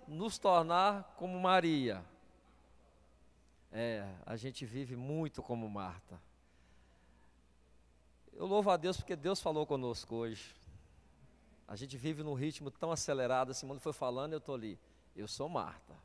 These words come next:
eu sou Marta. Ontem, eu estava lembrando de ontem, ontem eu acordei seis da manhã, trabalhei até às dezoito. Aí a célula aconteceu às sete,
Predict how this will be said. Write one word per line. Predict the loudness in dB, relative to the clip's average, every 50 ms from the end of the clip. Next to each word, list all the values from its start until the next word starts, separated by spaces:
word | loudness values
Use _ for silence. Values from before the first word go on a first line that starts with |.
| -20 -20 -18
eu | -16
sou | -10 -10 -10
Marta. | -6 -4 -6 -6 -6 -8 -16 -20 -20 -20 -20 -20 -20 -20 -20 -20 -20 -20 -20 -20 -20 -20 -20 -20 -20 -20 -20 -20 -20 -20 -20 -20 -20 -20 -20 -20 -20 -20 -20 -20 -20 -6
Ontem, | 0 2 4 4 2 4
eu |
estava | 4 4 6
lembrando | 6 4 4 4 2 2 2
de | 2 2
ontem, | 4 6 4 4 4 2 0
ontem | 0 0 0
eu | 2
acordei | 4 4 4 4 2 0
seis | 0 0 -2 2 6 8 10 10 8 8
da | 4 4
manhã, | 4 4 0 2 0 0 0 -2 -4 -10 -14 -20 -20 -8 2
trabalhei | 4 4 6 8 6 6 6 6 4
até | 4 4 4 6 8
às | 8 8 6
dezoito. | 6 0 -2 -2 -2 -2 -2 -2 -6 -10 -16 -18 -20 -20 -20 -20 -20 -20 -20 -20 -20 -20 -20 -20 -20 -20 -20 -20 -20 -20 -20 -20 -20 -20 _ -20 -20 -20 -20 -20 -20 -20 -20 -20 _
Aí | -2 2 2 2 2 2 0 -2 0 2
a | 2 2
célula | 2 2 2 6 6 6 6 4
aconteceu | 2 0 -2 -2 -2 -2 0 2 2 2
às | 2 2
sete, | 0 0 2 2 2 0 -2 -6 -10 -12 -14